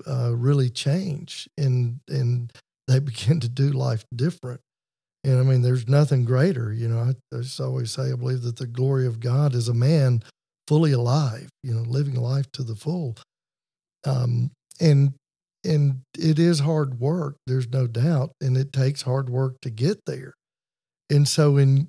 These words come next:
in, just in your story, what was the, what was the catalyst that kind of propelled you in the direction of recovering the life God intended you to live from the beginning?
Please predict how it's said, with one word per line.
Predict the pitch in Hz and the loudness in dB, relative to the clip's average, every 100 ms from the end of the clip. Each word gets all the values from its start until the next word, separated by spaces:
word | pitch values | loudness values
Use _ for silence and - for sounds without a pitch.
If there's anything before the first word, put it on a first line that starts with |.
| - | -2
in, | 147 143 135 127 | 2 4 2 2
just | 156 156 - | -2 0 0
in | 139 | 2
your | 143 180 | 2 2
story, | 175 - 147 143 147 | 0 -4 -2 0 0
what | 147 147 165 | -2 -4 -4
was | 180 147 127 | -2 -4 0
the, | 127 120 - _ - 170 - | 0 0 -4 _ -20 -16 -4
what | 156 | -2
was | 170 135 | -2 -2
the | 131 | -2
catalyst | 120 - 151 143 131 127 - - - | -2 2 4 4 0 0 -2 -10 -6
that | 131 131 | -4 -4
kind | - 139 | -2 0
of | 131 - | 0 -2
propelled | 135 120 143 135 131 117 | -8 -4 -2 0 0 -2
you | 131 135 123 _ _ _ _ - | 0 0 -2 _ _ _ _ -4
in | 147 143 | 2 4
the | 135 | 4
direction | 123 127 131 135 - 139 131 127 | 2 2 4 2 -2 0 2 4
of | 120 117 117 | 2 -2 -2
recovering | 127 - 147 139 131 131 131 123 | -2 0 2 2 2 4 4 2
the | 123 | 0
life | 123 127 123 - | 0 2 0 -2
God | 123 123 | -2 0
intended | 120 117 139 123 113 | -2 2 2 2 -2
you | 123 | -2
to | 123 | -2
live | 123 127 120 | 0 0 0
from | 139 120 | -4 -4
the | 120 | -4
beginning? | 117 120 156 160 123 | -4 -4 -4 -4 -8